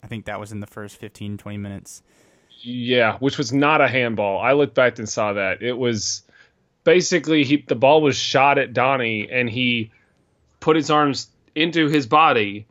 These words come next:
Speaker 1: Yeah.
Speaker 2: And it hit him somewhere on the, on the arm, which of, of course, if it was a different situation, maybe that's a, a handball. But that,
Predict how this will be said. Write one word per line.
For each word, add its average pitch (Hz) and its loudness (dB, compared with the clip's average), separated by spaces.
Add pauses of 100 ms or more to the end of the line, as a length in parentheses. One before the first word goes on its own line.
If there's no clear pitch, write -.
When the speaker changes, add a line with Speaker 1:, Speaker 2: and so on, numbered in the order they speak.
Speaker 1:
Yeah. 104 -8 (360)
Speaker 2:
And 131 -4
it 113 -10
hit 139 2
him 139 0
somewhere 151 0
on 135 0
the, 117 -2 (220)
on 131 -2
the 123 0
arm, 113 0
which 123 -6 (100)
of, 117 -4 (140)
of 165 0
course, 254 2
if 139 -2
it 139 2
was 120 -4 (120)
a 120 -4
different 127 2
situation, 110 0
maybe 117 2
that's 107 -2
a, 101 -2 (520)
a 123 -6
handball. 117 4
But 113 0
that, 143 2